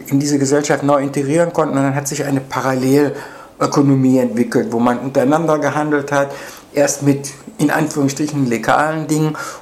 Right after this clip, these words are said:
und dann stückchenweise auch mit Dingen, die zumindest vom Gesetz her als illegal gesehen werden. Beispiel, äh, in der Bronx damals und heute noch, glaub ich, die verkaufen dann irgendwie in dem, im Deli irgendwie die Zigaretten einzeln, machen also die, diese Steuerbanderole ab,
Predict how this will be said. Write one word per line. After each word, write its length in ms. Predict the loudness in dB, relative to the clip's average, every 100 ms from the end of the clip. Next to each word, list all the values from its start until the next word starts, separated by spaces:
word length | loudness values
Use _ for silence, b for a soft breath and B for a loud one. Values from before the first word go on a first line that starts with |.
| -4
und 160 | 2
dann 180 | 2 2
stückchenweise 880 | 0 -4 -4 -2 2 4 4 0 0 -2
auch 100 | 0
mit 220 | -2 0
Dingen, 280 | 2 2 2
die 280 | 4 4
zumindest 420 | 2 0 2 0 0
vom 160 | 0
Gesetz 380 | 2 0 0 2
her 180 | 2 2 B B B B
als 220 | -2 0 0
illegal 400 | 0 2 2 2
gesehen 280 | 0 2 2
werden. 160 | 2
Beispiel, 840 | 2 0 2 0 2 0 2 0 0
äh, 240 | -10 -8
in 120 | -4
der 100 | -4
Bronx 380 | 0 0 0 0
damals 480 | 0 2 0 -2 -4
und 340 | -6 -8 -2
heute 240 | -2 0 0
noch, 160 | 0
glaub 240 | -2 -2 -2
ich, 240 | -6 -12
die 260 | -6 -4 -4
verkaufen 420 | -4 2 4 6 4
dann 120 | 4
irgendwie 320 | 2 0 -2
in 180 | 0 2
dem, 280 | 2 0 -4 B B
im 160 | 0 2
Deli 280 | 2 2 2
irgendwie 300 | 2 0 0
die 80 |
Zigaretten 500 | 0 2 2 2 0
einzeln, 480 | 0 0 0 0 0
machen 260 | 0 0 0
also 200 | 0 -2
die, 260 | -2 -2
diese 340 | -2 -4 -4 -4
Steuerbanderole 1080 | -2 2 4 4 2 2 0 0 2 2 2
ab, 260 | -4 -6